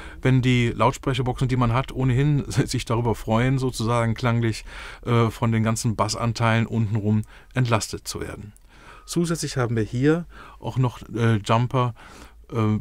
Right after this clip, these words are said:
mit denen wir die Ausgangskondensatoren brücken können, um also praktisch da noch einen reineren, einen klareren Klang zu bekommen. Und das sollte man aber definitiv nur machen, wenn man denn wirklich auch weiß, dass die nachfolgende Eingangsstufe über einen D-C-Schutz verfügt,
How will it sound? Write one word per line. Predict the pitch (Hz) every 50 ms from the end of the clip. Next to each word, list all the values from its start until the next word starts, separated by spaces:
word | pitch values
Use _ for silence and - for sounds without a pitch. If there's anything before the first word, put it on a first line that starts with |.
| - -
mit | 117 120 113 -
denen | 127 131 131 123
wir | 123 120
die | 107 113 -
Ausgangskondensatoren | - - 123 151 - - - 147 127 - - 131 131 123 113 117 107 - - 123 113 113 110 - -
brücken | 107 98 104 131 131 - 156 143
können, | - - 147 147 160 165 156
um | - 107 113 110
also | 107 101 101 104
praktisch | - - 101 - - 98 -
da | - 107 101 107 113
noch | 117 113 107
einen | 107 107 107 104 104
reineren, | 92 92 98 101 113 135 127 135 135 -
einen | - 101 104 98 101 101 -
klareren | - - 101 98 107 113 113 104 104 101 98 98 - -
Klang | - - 104 127 127
zu | - 135
bekommen. | 127 120 - - 127 127 123 127 120 - - - - - - - - - - -
Und | - 127 117 - - - 131
das | 135 -
sollte | - 151 147 139 139
man | 135 135 123
aber | 120 123
definitiv | 117 131 127 127 131 - - 120 -
nur | 123 120 135 147
machen, | 151 143 139 - 143 139 131 - - - - - -
wenn | - 135
man | 127 123 120
denn | 120 113 110
wirklich | 135 - - -
auch | - 98
weiß, | 104 95 90 101 101 107 131 151 143 -
dass | - 131 -
die | - 117
nachfolgende | 110 107 107 123 - - - - 123 117 117 107 - - -
Eingangsstufe | 110 117 127 127 123 117 - - 127 120 - - 120 113 - - - - - - - -
über | - 117 131 -
einen | 117 117 110 98
D-C-Schutz | - 135 160 151 - - 120 110 - - - - - -
verfügt, | - 101 - - 107 110 131 - - -